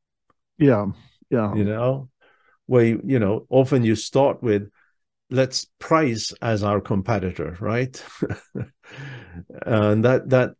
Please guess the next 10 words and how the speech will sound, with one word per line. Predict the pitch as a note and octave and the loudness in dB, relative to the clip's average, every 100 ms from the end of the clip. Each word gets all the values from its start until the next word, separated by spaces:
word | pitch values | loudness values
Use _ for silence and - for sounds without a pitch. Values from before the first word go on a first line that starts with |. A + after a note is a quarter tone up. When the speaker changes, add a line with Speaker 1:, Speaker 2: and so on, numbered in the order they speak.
| _ | _
Speaker 2:
by | A2+ A2 A#2+ A2+ | -12 -4 0 0
itself | G#2+ - C3 B2 - | -2 2 4 4 0
then | G#2+ G#2 | -2 0
generates, | G#2+ G2+ G2+ F#2+ F#2+ - - | 0 0 0 -2 -4 -10 -6
uh, | A#2 G2 G2 | 0 0 0
downward | G#2 A2 A2+ G#2 F#2 | 0 0 2 0 0
pricing | - G2 F#2+ F#2 | -2 -4 -4 -8
pressure. | F#2+ - - C#3+ - _ _ - _ - | -8 -10 -10 -12 -16 _ _ -20 _ -4
And | A#2 | 2
then | A#2+ B2+ B2+ A2+ | 4 6 4 0